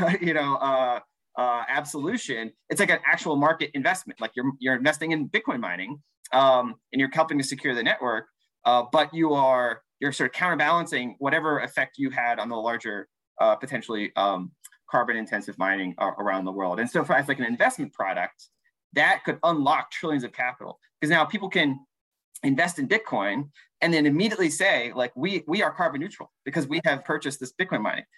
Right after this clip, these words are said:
But it's not in this sort of, you know, kind of a scammy, um, carbon credit-y way. It's, it's actually putting more investment into Bitcoin mining <laughs> as, at, at the same time. So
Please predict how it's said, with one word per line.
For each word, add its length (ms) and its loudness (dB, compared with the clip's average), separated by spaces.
But 180 0
it's 140 0
not 200 4
in 60 0
this 120 0
sort 160 4
of, 100 0
you 120 4
know, 200 6
kind 240 2
of 80 0
a 260 6
scammy, 880 0
um, 420 2
carbon 280 0
credit-y 440 -4
way. 440 -2
It's, 280 -2
it's 180 -4
actually 320 2
putting 340 2
more 220 6
investment 320 2
into 200 -4
Bitcoin 200 -2
mining 400 0
<laughs> 120 -4
as, 200 -2
at, 260 -2
at 120 -2
the 60 -10
same 220 -4
time. 360 -4
So 520 4